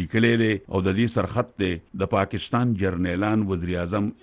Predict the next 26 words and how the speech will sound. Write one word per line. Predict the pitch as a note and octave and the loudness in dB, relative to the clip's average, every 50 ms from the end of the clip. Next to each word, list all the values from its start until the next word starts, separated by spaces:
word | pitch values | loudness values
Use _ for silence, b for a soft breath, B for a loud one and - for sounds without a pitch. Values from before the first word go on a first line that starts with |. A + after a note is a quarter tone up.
| F2+ E2+ | -6 -4
عمران | E2+ E2+ E2+ E2+ E2 - - | -4 -4 -4 -4 -4 -6 -2
خان | G#2+ A#2 A#2+ A2+ G#2 F#2+ F#2 F2 | 0 2 4 4 4 2 2 0
نه | D#2+ D#2 - - _ - - - | -2 -6 -8 -12 _ -16 -14 -6
خپل | - C3 A#2+ G#2+ - - | -2 0 0 0 0 0
فوزي | A#2 A2 G#2 A2 C3 C3+ C3 | 0 2 4 4 4 4 4
مستقبل | A#2 - - G#2+ F2 F#2 F#2+ B2 B2+ B2 - | 2 0 -2 -4 -4 -2 0 0 0 0 0
کې | - G#2 - G#2 | -4 -2 0 0
ترقی | F#2 F#2+ F2 - - B2+ A2+ F2+ E2 D#2 - - - | 0 0 0 0 2 2 2 2 2 -2 -6 -6 -4
او | G2 F#2+ G2 G#2 A2+ | -2 0 2 6 6
میاد | B2 A#2 G2+ F2+ E2 E2 F2+ | 8 8 6 4 2 2 2
غواړي. | F#2 F2 E2+ E2+ E2 D#2+ - - _ _ _ - | 2 2 2 0 -2 -4 -6 -10 _ _ _ 2
ښاغلي | - B2+ B2+ B2+ D3 E3+ E3+ E3 D#3+ D#3+ - A2+ | 4 6 6 6 6 4 4 4 2 2 2 2
حسین | A#2 A#2+ - - D3 C#3+ C#3+ C3 | 2 2 4 4 6 6 8 8
حقانی | B2+ B2 - - A2+ A#2 C3+ C#3 C3+ | 6 4 4 2 2 4 6 6 6
د | B2+ - | 4 2
خپل | - B2 A2+ A2 G#2+ | 0 2 4 4 4
مضمون | G#2+ G#2 F#2+ G2+ B2 C3 A#2+ - | 4 4 4 4 2 2 2 0
په | B2+ G2+ - | -2 -2 0
شروع | G#2 G2+ A2 A#2+ A#2 | 2 2 2 2 2
کې | G#2+ A#2+ G2+ G2 | 0 0 -2 -2
لیکلي | - - A#2+ A#2 A#2 A#2 B2 | 0 0 2 2 2 2 2
دي | A#2+ A#2 | 0 0
چې | G#2+ A2+ F#2 | 0 0 0
د | F#2+ F2 - | 0 0 0
پاکستان | F#2 F2 - G2 F2+ E2 - - G#2+ A#2 A#2 A2+ - | 0 -2 -2 -4 -6 -6 -4 -2 0 2 0 0 0
فوزي | - F#2+ F2+ F#2 A#2 | -2 -4 -2 0 0